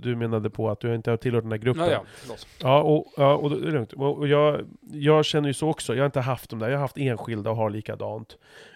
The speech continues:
Speaker 1: Eh, och har, alltså, jag känner sån instämning på det du säger.
Speaker 2: Mm.
Speaker 1: För att, eh,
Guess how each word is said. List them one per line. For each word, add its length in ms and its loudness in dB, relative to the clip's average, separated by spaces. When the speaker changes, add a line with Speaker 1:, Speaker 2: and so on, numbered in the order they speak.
Speaker 1:
Eh, 380 -2
och 140 -8
har, 380 -4
alltså, 220 -2
jag 140 0
känner 420 -6
sån 420 -4
instämning 760 0
på 80 -6
det 120 -2
du 80 -2
säger. 580 -2
Speaker 2:
Mm. 200 -8
Speaker 1:
För 220 8
att, 340 8
eh, 440 2